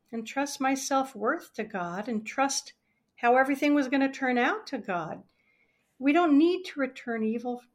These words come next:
for evil to protect ourselves. He'll take care of us. We're simply called to seek the good of the other person in the ways that are in their best interest and walk daily in forgiveness and leave the rest to him.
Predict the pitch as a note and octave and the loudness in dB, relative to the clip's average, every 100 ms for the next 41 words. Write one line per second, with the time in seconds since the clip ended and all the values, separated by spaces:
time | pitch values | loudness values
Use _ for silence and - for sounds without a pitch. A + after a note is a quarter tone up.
0 | _ _ _ _ _ _ _ G#3+ - C4 | _ _ _ _ _ _ _ -14 -10 -6
1 | A#3 A3 G3 - G#3+ _ _ - A3 A3 | -6 -6 -8 -10 -12 _ _ -16 -10 -10
2 | A3 A3+ A3+ - F#3 F3 - - G3 F3 | -8 -8 -8 -8 -8 -6 -8 -8 -8 -10
3 | G3 - _ _ - D4+ D4 - G#3 - | -12 -18 _ _ -4 -4 -4 -8 -8 -8
4 | - G3 F3+ E3 D#3 G#3+ - - A3 C4 | -12 -10 -10 -12 -16 -16 -18 -10 -6 -6
5 | - D4 C4+ A#3+ - G#3+ G#3+ G#3+ G#3 - | -4 -4 -4 -8 -6 -4 -4 -6 -12 -12
6 | - A3+ A3+ _ _ G3+ F3+ G3+ G3 G3 | -10 -12 -12 _ _ -12 -6 -6 -4 -4
7 | F#3+ F#3+ G3 - F#3+ F#3+ - F#3+ F#3+ G3 | -4 -4 -10 -16 -18 -14 -14 -14 -16 -18
8 | _ _ _ _ _ _ - - G#3+ G3+ | _ _ _ _ _ _ -14 -2 0 0
9 | G#3 G#3+ G#3+ G#3 G3+ G3 F3+ A3 A#3 A3+ | 0 0 -2 -4 -2 -4 -2 -2 -2 -4
10 | F#3+ - - F#3 F#3 - G3+ - G#3+ G3+ | -6 -6 -8 -12 -12 -10 -8 -8 -6 -6
11 | G#3 G#3+ - - A3+ A#3 A3 G3+ - G3 | -6 -10 -8 -4 -2 0 -2 -4 -6 -12
12 | F3+ A3+ A3 F#3+ G#3+ - - _ _ _ | -8 -10 -8 -10 -10 -10 -12 _ _ _
13 | _ _ _ B3+ B3 C#4+ C#4+ A3+ A#3+ C4 | _ _ _ -2 0 0 -2 -4 -4 -4
14 | - A3+ G#3+ D4+ D#4+ F3 | -6 -8 -4 -4 -4 -6